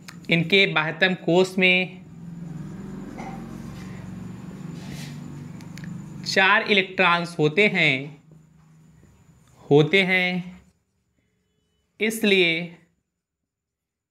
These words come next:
इसलिए ये चार सहसंयोजी बंध बच्चों, कौन सा बंध बनाएंगे? सहसंयोजी बंध। इसलिए ये चार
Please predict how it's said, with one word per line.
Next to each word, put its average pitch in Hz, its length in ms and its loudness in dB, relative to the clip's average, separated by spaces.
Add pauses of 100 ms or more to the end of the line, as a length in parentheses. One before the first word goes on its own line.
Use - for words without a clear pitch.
(560)
इसलिए 190 540 4 (1600)
ये 185 460 6 (120)
चार 175 480 2
सहसंयोजी 185 1080 4
बंध 175 220 4
बच्चों, 165 240 2
कौन 180 220 4
सा 202 80 4
बंध 196 200 4
बनाएंगे? 202 460 2 (640)
सहसंयोजी 180 800 4
बंध। 165 280 0
इसलिए 185 380 2
ये 170 240 2
चार 170 520 2